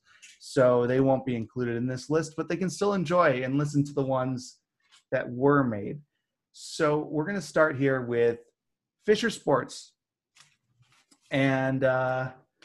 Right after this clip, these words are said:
Fisher, his first one was that Allen Robinson would be a top five wide receiver this season for fantasy. Uh, so I'll have you guess. You think that's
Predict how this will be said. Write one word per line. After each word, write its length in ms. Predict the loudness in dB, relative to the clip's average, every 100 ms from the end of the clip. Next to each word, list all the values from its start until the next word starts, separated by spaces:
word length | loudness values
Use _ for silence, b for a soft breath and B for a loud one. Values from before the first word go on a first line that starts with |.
| _ _ _ _ _ _
Fisher, 640 | -4 0 2 2 0 -4 -20 _ _ _ _ _
his 260 | 2 2 4
first 260 | 4 4
one 140 | 2 2
was 160 | 2
that 320 | 6 6 4 2
Allen 320 | 4 6 6
Robinson 400 | 6 6 4 2
would 100 | 2
be 140 | 4 2
a 80 | 0
top 560 | -8 -4 0 0 -4
five 800 | -20 -20 0 4 6 4 0 -6
wide 320 | 0 0 0
receiver 560 | -2 -6 0 2 4 4
this 260 | 2 0 0
season 320 | 0 0 -2
for 140 | -4
fantasy. 680 | -4 -4 -4 -6 -10 -12 -14 _ _ _ _ _ -4
Uh, 160 | -4
so 140 | 0 2
I'll 120 | 4
have 160 | 4
you 80 | 2
guess. 360 | 4 4 2 -8
You 80 | -2
think 160 | 0
that's 320 | 2 0 -6